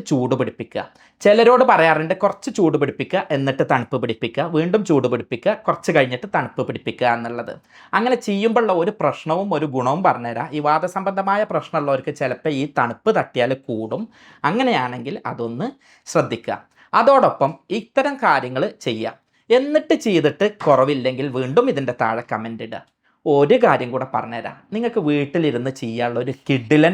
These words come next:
പരിപാടി പറഞ്ഞുതരാം. ഇന്ന് അതിൻ്റെ കാലാണല്ലോ വീട്ടിലിരുന്നിട്ടുള്ള സംഗതികൾ നോക്കൽ. കഴിഞ്ഞ വീഡിയോകളിലൊക്കെ ഒരുപാട് പേര് ഇത് നല്ല റിസൾട്ട് ഉണ്ട് എന്ന് കമൻ്റ് ഇട്ടതാണ്. അറിയാത്തവർക്ക് വീണ്ടും പറഞ്ഞുതരാം, വേറൊന്നുമല്ല. രണ്ട് കപ്പ് മുരിങ്ങൻ്റെ ഇല എടുക്കുക, നമ്മളുടെ നാട്ടിലുള്ള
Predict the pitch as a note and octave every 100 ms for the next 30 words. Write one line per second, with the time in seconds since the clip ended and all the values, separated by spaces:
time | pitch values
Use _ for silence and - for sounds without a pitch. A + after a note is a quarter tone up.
0 | E3+ B2+ A2+ A#2+ C3+ A#2+ A2 A2+ A#2 -
1 | C3+ C3+ A#2+ B2+ C3 E3 A#2+ A#2 A2+ A2+
2 | A2+ - _ _ _ D3 D3+ G#3+ G3 B2
3 | A#2+ C3 A#2+ B2 A#2+ A2+ A2+ A#2+ B2 A2+
4 | - A2 G#2+ - _ - D#3+ E3 C#3+ B2
5 | B2+ B2+ B2+ C3 C#3+ B2 A2+ C3+ C#3+ D#3
6 | F3 G3 G3 C#3 C3 C3+ C3+ B2 C3 F3
7 | G3+ - B2+ A#2+ C3 A#2+ C#3 - B2 A#2+
8 | A#2+ - A#2 A#2 A#2+ B2+ B2 C3+ C3+ C#3+
9 | C3 D#3+ C3+ C3+ E3+ - A2+ A2 A2+ C3
10 | B2+ B2 C3 B2 C3+ C#3 A2 G#2 - _
11 | _ _ _ C#3 D3 D#3+ B2+ - C#3 C3
12 | B2 B2+ B2+ C3+ C#3 A#2+ B2 A2+ - A#2
13 | B2 A#2+ B2+ A#2+ - C3 B2+